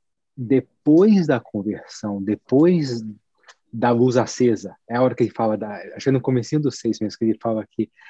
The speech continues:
é, que o Senhor é a luz, que, que ilumina tudo. Aí ele até fala, eu vou, eu li várias vezes, e ele fala assim, é, é,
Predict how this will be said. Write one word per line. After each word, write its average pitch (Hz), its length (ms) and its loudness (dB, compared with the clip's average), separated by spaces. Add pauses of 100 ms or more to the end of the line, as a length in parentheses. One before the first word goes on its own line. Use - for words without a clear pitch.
(420)
é, 101 440 -6 (480)
que - 160 -6
o 120 240 2
Senhor 123 300 0
é 143 40 2
a 151 80 2
luz, 139 640 0 (200)
que, 107 200 -8 (100)
que 120 120 -8
ilumina 123 640 0
tudo. 98 420 -8 (180)
Aí 104 160 0
ele 113 180 2
até 131 200 -2
fala, 120 200 -6
eu 127 160 -2
vou, 117 220 0 (540)
eu 123 180 0
li 131 120 2 (180)
várias 143 380 -2
vezes, 127 420 -4 (460)
e 123 100 -8
ele 120 160 -6
fala 120 260 -8
assim, 127 440 -4
é, 107 380 -4 (760)
é, 104 600 -10